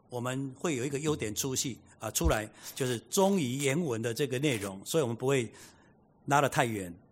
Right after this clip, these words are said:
而且我们会按照它的顺序，它的系统一个一个来说。这时候呢，我们就会归类到什么？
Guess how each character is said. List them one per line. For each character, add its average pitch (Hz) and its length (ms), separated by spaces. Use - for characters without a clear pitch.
而 170 100
且 151 120
我 123 120
们 139 120
会 160 60
按 156 160
照 143 120
它 151 120
的 120 80
顺 135 240
序， 131 160
它 120 140
的 123 60
系 156 220
统 104 300
一 - 80
个 123 140
一 131 160
个 120 160
来 104 120
说。 117 400
这 220 140
时 - 100
候 190 100
呢， 160 120
我 131 120
们 120 80
就 151 140
会 156 140
归 147 240
类 143 100
到 127 140
什 104 200
么？ 90 240